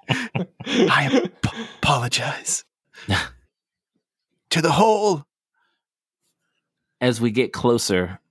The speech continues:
Speaker 2: um, do I feel the energy from the hole?
Speaker 1: No, but it is really, really weird.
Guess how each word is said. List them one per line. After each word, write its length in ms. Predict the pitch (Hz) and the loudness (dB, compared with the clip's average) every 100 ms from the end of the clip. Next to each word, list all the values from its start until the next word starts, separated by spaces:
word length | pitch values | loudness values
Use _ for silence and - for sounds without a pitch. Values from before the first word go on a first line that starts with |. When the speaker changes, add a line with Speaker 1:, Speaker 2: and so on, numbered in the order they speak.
| _ _ _ | _ _ _
Speaker 2:
um, 400 | 101 98 92 87 - _ _ 104 | -2 0 0 -2 -6 _ _ -14
do 220 | - 113 104 | 0 2 4
I 140 | 104 | 2
feel 760 | - - 117 113 107 113 113 - _ _ _ _ _ | 0 0 2 4 4 2 -2 -10 _ _ _ _ _
the 220 | 92 104 104 | -2 0 4
energy 340 | 107 104 107 | 2 4 2
from 200 | 104 104 | 2 2
the 60 | 92 | 2
hole? 280 | 98 120 - _ _ _ _ _ _ _ | 0 -2 -12 _ _ _ _ _ _ _
Speaker 1:
No, 460 | 117 110 113 104 98 - - - - - _ _ _ | -4 2 2 2 -4 -16 -20 -20 -20 -20 _ _ _
but 240 | 123 135 139 | 0 4 4
it 100 | 131 | 4
is 340 | 104 92 - _ _ _ - | 2 0 -8 _ _ _ -8
really, 1040 | 117 107 107 113 135 139 139 139 131 147 _ _ | -4 -4 -4 2 4 4 4 2 0 -6 _ _
really 720 | 113 104 98 113 110 107 107 | -12 -12 -4 0 0 0 -2
weird. 500 | 98 98 95 98 101 | -4 -8 -10 -12 -14